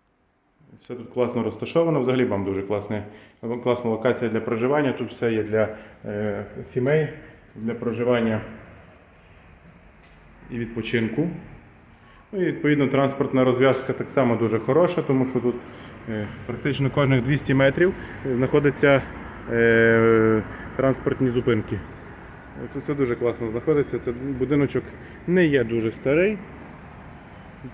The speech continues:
тисячі десятого дванадцятого років. Одним словом, тут гаражні кооперативи, далі можна буде, е, винаймати гараж, якщо потрібно. Е, тобто, можу сказати одне, що дуже класна локація, дуже класна квартира,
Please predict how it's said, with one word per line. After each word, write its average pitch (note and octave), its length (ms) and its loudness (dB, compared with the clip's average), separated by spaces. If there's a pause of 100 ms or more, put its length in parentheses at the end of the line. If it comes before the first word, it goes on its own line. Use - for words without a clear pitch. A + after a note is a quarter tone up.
тисячі C#3 340 -10
десятого B2+ 520 -4
дванадцятого A#2 600 -2
років. D#3 340 0 (1500)
Одним D3+ 180 0
словом, D#3+ 320 2
тут C#3 160 -2
гаражні C3 300 4
кооперативи, B2+ 540 4
далі D3+ 180 6 (100)
можна B2+ 300 4
буде, A2 320 2 (300)
е, A2 400 0 (340)
винаймати B2 480 4
гараж, B2+ 340 2
якщо C3 220 -4
потрібно. B2 500 0 (1700)
Е, C#3+ 120 -2
тобто, C#3+ 260 0
можу B2+ 280 0
сказати B2 360 0
одне, A#2+ 240 2
що B2 120 -4
дуже A#2+ 200 0
класна B2 300 0
локація, C#3 440 0
дуже A#2+ 180 0
класна A#2+ 320 -2
квартира, C#3 500 2